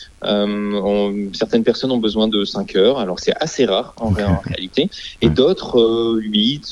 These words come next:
Speaker 1: onze, douze. Ça aussi, c'est assez rare. Euh, et donc, nous, on est obligé de, en fait, le solitaire, c'est une sorte d'anomalie. Euh, et c'est une anomalie à la française d'ailleurs. C'est les Français qui ont initié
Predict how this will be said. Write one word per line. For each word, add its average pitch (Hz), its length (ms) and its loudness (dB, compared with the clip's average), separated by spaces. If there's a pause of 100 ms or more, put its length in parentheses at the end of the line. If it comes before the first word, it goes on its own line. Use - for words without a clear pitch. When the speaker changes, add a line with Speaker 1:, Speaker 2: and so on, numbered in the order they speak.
Speaker 1:
onze, 127 500 -2
douze. 110 400 0
Ça 113 120 2
aussi, 117 260 0
c'est 117 140 -2
assez 113 220 0
rare. 92 300 -4 (500)
Euh, 110 680 2 (200)
et 127 80 2
donc, 202 460 2
nous, 165 400 2
on 135 100 2
est 139 80 2
obligé 147 380 2
de, 147 340 -2
en 120 100 -4
fait, - 160 -2
le 131 80 0
solitaire, 156 560 -2
c'est 147 320 -4
une 135 200 -4
sorte 147 240 -4 (100)
d'anomalie. 139 520 0 (540)
Euh, 107 760 2 (440)
et - 20 -4
c'est 123 160 0
une 123 80 2
anomalie 139 380 0
à 151 60 4
la 120 80 2
française 120 460 0
d'ailleurs. 107 440 0
C'est - 180 -4
les 117 140 4
Français - 480 -2
qui - 180 -8
ont 123 80 0
initié 156 760 -2